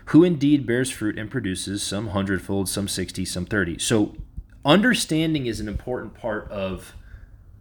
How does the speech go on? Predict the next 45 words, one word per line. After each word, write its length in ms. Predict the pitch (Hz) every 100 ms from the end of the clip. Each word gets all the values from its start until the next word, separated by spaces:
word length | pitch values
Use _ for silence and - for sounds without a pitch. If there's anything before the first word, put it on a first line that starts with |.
| - - - - - - - - - - -
being 240 | 113 127 101
a 40 |
Christian. 520 | - 127 - - - - - - - - - -
So 140 | -
when 100 | 127
you 100 | 131
hear 240 | 113 208
the 100 | 175
word, 360 | 123 101 101 113
you 80 | 135
have 200 | 180 -
to 80 | 139
understand 560 | 135 110 - 139 107
it. 120 | 82 -
And 160 | 127 123
so 420 | - 127 117 - - - - -
that's 200 | 135 170
why 140 | 202 196
Peter 460 | 185 - 180 143
warns 380 | 113 107 131 113
us 180 | 98 95
that 160 | - -
there's, 360 | 107 98 -
there 120 | 117 107
shouldn't 300 | - 156 135
be 100 | 131
any 140 | 113
private 420 | - 117 117 117
interpretation 760 | 104 - 113 101 110 107 101 92
of 100 | -
Scripture, 540 | - - - 90 90 - - - -
that 200 | 90 110
we 140 | 110 117
actually 340 | 131 131 131
have 200 | 113 117
to 80 | 113
rely 360 | 104 107 107 104
on 320 | 101 98 92 - - - - -
the 140 | 120
apostles 580 | 113 120 131 - - 107
and 80 | 107
the 60 | 107
early 280 | 117 117
church 280 | 113 107 98
fathers 600 | - 139 143 90 95 -